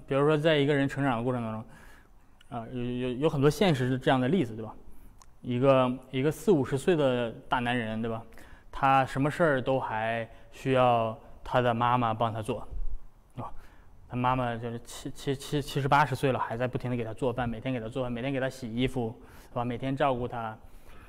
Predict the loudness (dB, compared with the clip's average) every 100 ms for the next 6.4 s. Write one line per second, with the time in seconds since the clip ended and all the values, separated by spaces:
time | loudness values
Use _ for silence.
0 | -6 0 4 6 4 4 -2 -10 -8 -6
1 | 2 4 6 4 2 2 2 4 4 4
2 | 4 2 4 2 4 4 4 4 4 2
3 | 0 2 4 4 6 6 6 4 -2 -8
4 | -18 -20 -20 -20 -20 4 10 10 10 4
5 | -4 -18 -20 -20 -20 0 6 8 8 6
6 | 2 2 2